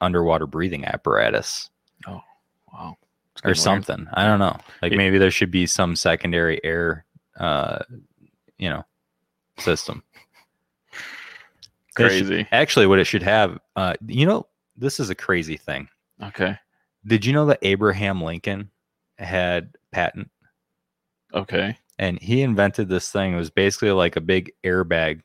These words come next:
Speaker 1: It would go on a boat.
Speaker 2: Yeah.
Speaker 1: So, like, he'd have these big outrigger airbags, and they would just, like, pump 'em up and fill 'em up to, like, lift 'em over when they'd get stuck on the bottom of a river or something.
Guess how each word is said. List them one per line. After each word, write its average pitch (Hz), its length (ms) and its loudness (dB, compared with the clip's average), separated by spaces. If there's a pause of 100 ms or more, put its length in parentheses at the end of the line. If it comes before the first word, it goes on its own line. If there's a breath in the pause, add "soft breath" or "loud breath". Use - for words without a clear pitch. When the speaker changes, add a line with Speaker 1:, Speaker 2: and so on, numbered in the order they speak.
Speaker 1:
It - 60 -8
would 92 100 -6
go 107 100 4
on 98 100 4
a 85 40 2
boat. 82 420 0 (300 soft breath)
Speaker 2:
Yeah. 95 240 -4
Speaker 1:
So, 95 240 4
like, 85 200 2
he'd 95 100 0
have 95 140 4
these 92 200 0
big 90 260 2
outrigger 85 500 4
airbags, 87 600 2 (360 loud breath)
and 101 160 2
they 90 60 4
would 90 100 4
just, 92 160 -2
like, 90 200 2
pump - 260 -4
'em 92 140 0
up 87 160 0
and 95 120 -6
fill 90 200 0
'em 90 100 0
up 90 240 -2 (200)
to, 107 120 0
like, 82 180 0
lift 87 300 0
'em 85 140 -2
over 82 480 0 (420)
when 92 220 0
they'd 82 180 0
get 92 180 2
stuck - 300 -2
on 82 140 0
the 80 80 -4
bottom 78 280 2
of 73 140 -4
a 76 60 -4
river 80 360 -2
or - 60 -8
something. - 400 -10